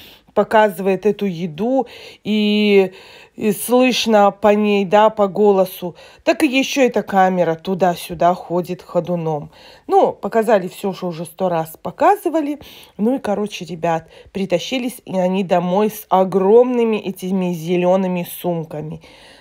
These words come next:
Ну и, как всегда, ребят, фу, это кошмар какой-то. Пляснуть эти сумки на стол, представляете? Я уверена, что эти сумки и на пол ставились, и где-то в багажнике.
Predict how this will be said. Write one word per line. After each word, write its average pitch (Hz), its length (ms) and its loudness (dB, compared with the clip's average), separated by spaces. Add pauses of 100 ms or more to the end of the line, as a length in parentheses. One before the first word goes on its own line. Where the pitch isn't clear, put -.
(120)
Ну 269 280 4
и, 208 560 0 (320)
как 185 200 -8
всегда, 185 440 -2
ребят, 175 380 -10
фу, - 580 -2
это 180 440 0 (280)
кошмар 233 420 2
какой-то. 175 520 -6 (380)
Пляснуть 226 720 4
эти 196 220 -8
сумки 254 680 -4 (420)
на 202 240 4
стол, 185 500 0
представляете? 190 1040 -2 (180)
Я 240 320 -2
уверена, 240 560 2
что - 180 -8
эти 214 240 -4
сумки - 580 -4
и 339 160 -4
на 190 200 2
пол 294 480 4
ставились, 233 560 0
и 247 60 -8
где-то 214 280 2
в 180 160 -6
багажнике. 240 1080 2